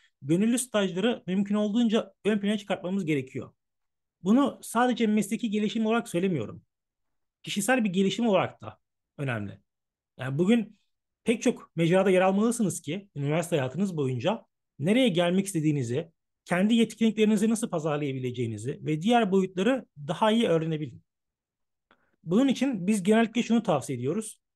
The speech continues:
Üniversite başından itibaren arkadaşlar bambaşka alanlarda işleri yapmaya çalışın. Gönüllü olabilir, ufak ücretler olabilir, hiç fark etmez.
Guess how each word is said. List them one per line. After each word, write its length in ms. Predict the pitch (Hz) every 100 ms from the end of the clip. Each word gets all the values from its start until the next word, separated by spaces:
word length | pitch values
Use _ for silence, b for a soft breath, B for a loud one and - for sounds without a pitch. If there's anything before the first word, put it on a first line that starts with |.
| _ -
Üniversite 460 | 190 247 233 190
başından 340 | 180 180 220 240
itibaren 380 | - 160 151
arkadaşlar 600 | 156 147 175 127 170 202 - _ _ -
bambaşka 720 | 147 247 254 220 - - 208
alanlarda 600 | 190 196 202 196 196 220
işleri 380 | 156 - 185
yapmaya 300 | 196 190 180
çalışın. 420 | 185 131 104 - - _ _ _ _ _ _
Gönüllü 380 | 143 170 214 233
olabilir, 520 | 247 226 214 233 - _ _ -
ufak 260 | 160 233
ücretler 320 | 208 220 214 220
olabilir, 420 | 214 196 208 196 _
hiç 120 | 214
fark 220 | - 147 131
etmez. 400 | 127 - -